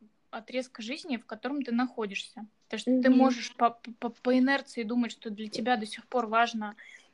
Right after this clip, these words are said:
Speaker 1: я не знаю, там, а, достигать результатов, быть, э, там, властным лидером на работе, например.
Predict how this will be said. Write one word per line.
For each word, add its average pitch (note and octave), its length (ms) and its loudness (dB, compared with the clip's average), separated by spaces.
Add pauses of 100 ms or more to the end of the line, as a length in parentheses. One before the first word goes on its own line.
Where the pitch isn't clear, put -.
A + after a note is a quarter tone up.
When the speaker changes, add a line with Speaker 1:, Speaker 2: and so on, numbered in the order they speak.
Speaker 1:
я A3+ 80 -6
не A#3 140 0
знаю, A3+ 280 0
там, G3+ 300 -10
а, G#3 460 -6
достигать A3+ 520 0
результатов, A#3+ 840 0
быть, A#3+ 480 -10
э, A3 200 -8
там, G#3 240 -10
властным A#3+ 600 0
лидером A#3 640 -4
на G#3+ 80 -6
работе, A#3+ 520 -6
например. A3+ 540 -8